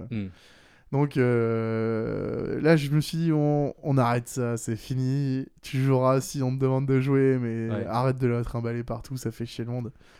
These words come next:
Speaker 2: C'était pas forcément toujours vrai, mais, euh,
Speaker 1: Ouais, mais c'est vrai qu'il y a une époque où tu l'emmenais tout
Speaker 2: je
Speaker 1: le temps.
Speaker 2: l'emmenais tout le temps.
Speaker 1: Ouais.
Speaker 2: Il y a même eu un moment donné où, euh, je, j'emmenais mon ampli, je crois aussi, ou je sais pas quoi, là.
Speaker 1: Ah, t'avais un petit ampli.
Speaker 2: Ouais.
Speaker 1: Ouais.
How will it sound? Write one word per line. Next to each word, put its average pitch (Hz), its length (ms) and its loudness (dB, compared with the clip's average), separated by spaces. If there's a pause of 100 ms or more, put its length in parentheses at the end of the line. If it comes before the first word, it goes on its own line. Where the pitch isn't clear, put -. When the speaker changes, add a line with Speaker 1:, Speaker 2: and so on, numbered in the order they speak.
(140)
Speaker 2:
C'était - 180 2
pas 147 140 6
forcément 151 340 4
toujours 147 280 4
vrai, 160 220 6
mais, 127 180 0
euh, 113 220 -4
Speaker 1:
Ouais, 107 200 -2
mais 107 80 -8
c'est 104 140 -8
vrai 196 140 -4
qu'il - 140 -6
y - 20 0
a 104 40 -2
une 104 60 -2
époque 202 260 -4
où - 40 -10
tu 110 140 -12
l'emmenais 110 280 -6
tout - 100 -12
Speaker 2:
je - 40 -12
Speaker 1:
le 139 60 -8
temps. 104 60 -10
Speaker 2:
l'emmenais 107 180 -10
tout - 180 -14
le 117 80 -10
temps. 131 160 -4
Speaker 1:
Ouais. 107 160 -4 (480)
Speaker 2:
Il 139 60 2
y - 20 4
a 127 60 4
même 175 220 4
eu 175 140 4
un 151 80 0
moment 131 280 0
donné 147 420 0
où, 123 280 -2
euh, 104 440 -6 (840)
je, - 280 -14
j'emmenais 120 400 -2
mon 117 200 -4
ampli, 127 400 -6
je - 80 -18
crois 110 260 -10
aussi, - 220 -14
ou 123 60 -10
je - 40 -16
sais - 60 -20
pas 107 140 -10
quoi, - 220 -14
là. 107 200 -16 (360)
Speaker 1:
Ah, 135 120 -8
t'avais 101 180 -8
un 95 80 -6
petit - 420 -4
ampli. 131 380 -8 (120)
Speaker 2:
Ouais. 123 340 0 (100)
Speaker 1:
Ouais. 101 200 -8